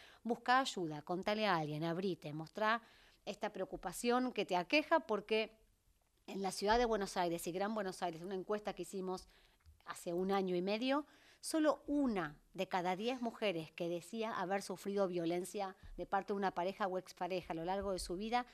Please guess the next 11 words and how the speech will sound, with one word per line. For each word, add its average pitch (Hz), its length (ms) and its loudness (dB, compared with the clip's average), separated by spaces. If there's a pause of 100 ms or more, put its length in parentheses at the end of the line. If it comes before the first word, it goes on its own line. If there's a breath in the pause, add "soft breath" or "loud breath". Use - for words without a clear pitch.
(140 soft breath)
solo 269 400 0
una 320 300 4
de 240 120 2
cada 180 260 4
diez 233 440 -2
había 208 340 -4
ido 214 180 -4
a 202 40 0
buscar 185 500 -4
ayuda 196 300 -6
institucional. 147 720 -12